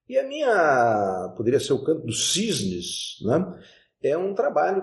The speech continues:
com um parceiro internacional de primeira linha, porque ele é o maior cientista mundial atual em hipertensão clínica, certo? Que é o professor Paul Welton, muito amigo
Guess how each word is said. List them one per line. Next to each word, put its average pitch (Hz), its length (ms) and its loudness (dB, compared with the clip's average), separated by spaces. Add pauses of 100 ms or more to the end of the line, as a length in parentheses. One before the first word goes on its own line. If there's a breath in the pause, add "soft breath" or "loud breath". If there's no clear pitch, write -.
com 208 60 0
um 175 680 -4
parceiro 170 540 -2
internacional 127 480 0
de - 100 -8
primeira 143 300 2
linha, 135 280 2
porque - 200 -2
ele 185 260 0
é 175 100 2
o 180 160 -2
maior 170 520 2
cientista 151 580 -2
mundial 127 720 2 (240)
atual 170 960 0 (200)
em 226 300 0
hipertensão 156 600 2
clínica, 156 520 0 (360)
certo? 131 280 2 (240)
Que - 60 0
é - 20 2
o 107 60 0
professor 139 480 0
Paul 143 220 4
Welton, 107 520 0
muito 190 600 -2
amigo 139 500 -2